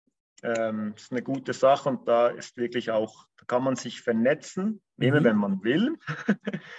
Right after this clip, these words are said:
Speaker 2: Ja.
Speaker 1: Ähm, und ich finde das eine, eine wirklich tolle Sache. Ähm, eben Netzwerken, austauschen und ich denke, viele oder wir sollten uns alle mal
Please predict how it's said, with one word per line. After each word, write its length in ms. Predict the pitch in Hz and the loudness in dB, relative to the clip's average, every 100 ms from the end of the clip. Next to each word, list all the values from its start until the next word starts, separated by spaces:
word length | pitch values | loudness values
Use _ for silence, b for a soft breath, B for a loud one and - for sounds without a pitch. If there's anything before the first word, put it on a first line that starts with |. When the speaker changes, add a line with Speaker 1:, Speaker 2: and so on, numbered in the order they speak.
| B B - | B B -12
Speaker 2:
Ja. 420 | 113 127 123 123 | -2 0 0 0
Speaker 1:
Ähm, 420 | 120 117 113 98 _ _ | -2 -2 -4 -6 _ _
und 140 | 123 | -4
ich 100 | 135 | -2
finde 160 | 156 131 | -4 -4
das 80 | |
eine, 380 | 135 127 127 123 | -2 2 2 2
eine 160 | 123 120 | 0 -4
wirklich 300 | 123 127 120 | -6 -8 -8
tolle 260 | 120 120 113 | -2 -2 0
Sache. 500 | 113 123 - 101 - | -2 -4 -6 -8 -8
Ähm, 480 | 120 110 110 107 - _ _ _ _ _ _ _ | -4 0 0 -2 -6 _ _ _ _ _ _ _
eben 260 | 127 127 127 | 0 0 0
Netzwerken, 840 | 123 120 135 - 123 127 123 - | 0 2 2 0 0 2 2 -4
austauschen 1120 | 127 - 120 131 - 123 120 120 - 127 127 | -8 -2 -2 -2 -6 -4 -2 -4 -6 -6 -6
und 380 | - 120 120 117 - _ _ | -4 -2 -2 -6 -20 _ _
ich 140 | 123 | -8
denke, 400 | 139 135 139 190 - _ | -2 -4 -4 -14 -20 _
viele 460 | 156 175 165 151 | -4 0 2 2
oder 260 | 160 123 113 | 0 -4 -4
wir 160 | 123 139 | -2 -4
sollten 420 | - 131 123 135 | -2 -4 -4 -8
uns 600 | 226 131 117 113 - - _ _ _ | -6 0 0 -2 -20 -20 _ _ _
alle 240 | 123 139 | -4 -4
mal 480 | 135 123 123 - - | 0 2 2 -2 -12